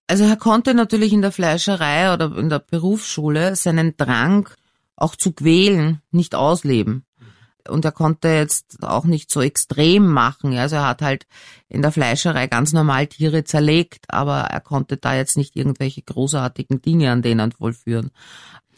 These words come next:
Darum hat er, um seinen Drang weiter nachzugeben, angefangen,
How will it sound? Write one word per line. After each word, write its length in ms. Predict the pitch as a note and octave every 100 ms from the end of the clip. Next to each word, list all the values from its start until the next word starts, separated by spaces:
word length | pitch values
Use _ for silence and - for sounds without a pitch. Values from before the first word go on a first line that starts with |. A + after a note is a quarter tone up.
| - _ _
Darum 420 | C3+ C#3 F#3+ F3+
hat 200 | D#3+ D3
er, 180 | E3 -
um 260 | G3 A3+
seinen 440 | B3 G3 D#3 D3+ D3+
Drang 460 | B2+ B2 B2+ E3+ C3
weiter 340 | A#2 B2+ C#3
nachzugeben, 880 | C#3 D2+ - - E3+ - F3+ B3+ F#4+ - _ _ _ _
angefangen, 1000 | - A#2 D#3+ F#3+ - D#3+ D#3 F3+ F#3+ F#3